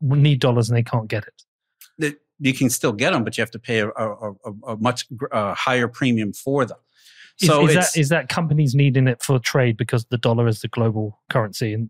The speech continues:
Speaker 1: and if they want to make certain trade, they need those dollars?
Speaker 2: Absol-, everybody, that's the thing. Eh, that's what a global reserve currency is.
Speaker 1: So, so where do they traditionally get those dollars from, and why is there a shortage now?
Speaker 2: T-, traditionally, what happens is you have local companies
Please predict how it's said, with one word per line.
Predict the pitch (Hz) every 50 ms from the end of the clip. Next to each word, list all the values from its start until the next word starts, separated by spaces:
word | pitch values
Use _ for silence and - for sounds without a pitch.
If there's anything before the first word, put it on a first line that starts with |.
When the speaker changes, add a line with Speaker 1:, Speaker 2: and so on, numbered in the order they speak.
| _ -
Speaker 1:
and | 127 120
if | 117 -
they | - 123 120
want | 113 127 123 113 -
to | 131
make | 117 110 113 -
certain | - - 117 107 107 107
trade, | - 139 123 117 107
they | 113 113 113
need | 117 123 123 120 113
those | 117 107 104 -
dollars? | 127 113 104 - - - - -
Speaker 2:
Absol-, | 151 160 - - 185 -
everybody, | 147 165 - 196 240 202 180 185 139 127
that's | 123 117 143 160 -
the | 175 -
thing. | - 175 - - -
Eh, | 117 117 - _ -
that's | 147 160 147 - -
what | 175 175
a | 175
global | 139 123 135 135 143 139 143
reserve | 131 131 110 101 120 117 113 117
currency | - - 123 113 107 98 - - - -
is. | 127 127 107 87 - - - -
Speaker 1:
So, | - - 170 -
so | - - 170
where | 156 160 180 196 214
do | 202 214
they | 180 190 170
traditionally | - - 156 131 - 151 - - 139 135
get | 117 139 135 - -
those | - 127 117 -
dollars | - 120 120 117 113
from, | - - 120 110 107 113
and | 113 117 120
why | 120 131 127 127
is | 127 123 117 -
there | - 120 113 113
a |
shortage | 110 - 120 117 110 107 101 -
now? | 113 104 101 101 - _ _ _ _ _ _ _ _ _ _ -
Speaker 2:
T-, | - - 185 180
traditionally, | - - - 156 147 196 190 - 196 175
what | 156 131 -
happens | - 135 127 120 - 120 113 120
is | 127 113 113 104 -
you | 123 113
have | - 127 117 104
local | 107 113 127 135 - 156 139 -
companies | - 143 123 117 123 110 113 110 110 107 - -